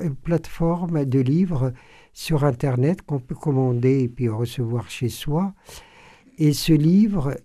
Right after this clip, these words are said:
est un livre dans la lignée parfaite de, du surréalisme, c'est-à-dire c'est un livre total qui comporte, euh, trente-deux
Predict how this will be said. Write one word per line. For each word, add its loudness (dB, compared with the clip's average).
est -2
un 8
livre 2
dans 0
la 2
lignée 2
parfaite -2
de, 2
du -2
surréalisme, 2
c'est-à-dire -4
c'est -2
un 0
livre 0
total -2
qui -6
comporte, -2
euh, 2
trente-deux 2